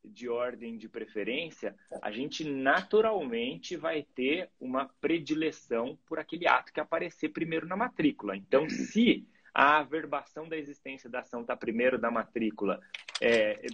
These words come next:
em função de um imóvel, o terceiro que adquirir esse imóvel vai, vai se ver subordinado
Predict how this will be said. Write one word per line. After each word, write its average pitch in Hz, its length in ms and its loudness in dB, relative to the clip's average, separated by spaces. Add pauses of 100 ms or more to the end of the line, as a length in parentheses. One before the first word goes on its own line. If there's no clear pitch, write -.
em 139 180 -4
função 135 640 -2
de 120 160 -2
um 135 120 2
imóvel, 131 440 4
o 120 40 -4
terceiro 160 720 0 (440)
que 160 160 0
adquirir 156 600 -4
esse 208 260 -6
imóvel 127 440 -4
vai, 156 220 -6 (140)
vai 139 160 -2
se 196 260 -8
ver 139 300 0
subordinado 147 1040 -2